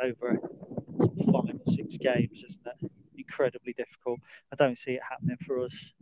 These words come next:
I don't see one of the teams in the bottom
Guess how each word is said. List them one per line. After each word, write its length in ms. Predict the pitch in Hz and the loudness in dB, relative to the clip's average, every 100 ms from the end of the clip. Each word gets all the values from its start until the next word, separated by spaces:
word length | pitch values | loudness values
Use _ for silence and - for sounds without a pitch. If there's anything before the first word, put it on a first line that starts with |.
| - | -8
I 40 | |
don't 180 | 131 120 | -4 -2
see 240 | - 120 - - - - _ | 0 0 -2 -2 -2 -2 _
one 180 | 135 131 | 6 6
of 80 | - | 6
the 80 | 123 | 0
teams 460 | - 131 127 - | 0 2 2 -2
in 60 | - - - - - - - - - - - _ _ _ | 2 8 6 6 -8 -8 -10 -16 -18 -18 -18 _ _ _
the 80 | - | 2
bottom 420 | - 151 - 151 | 8 8 8 2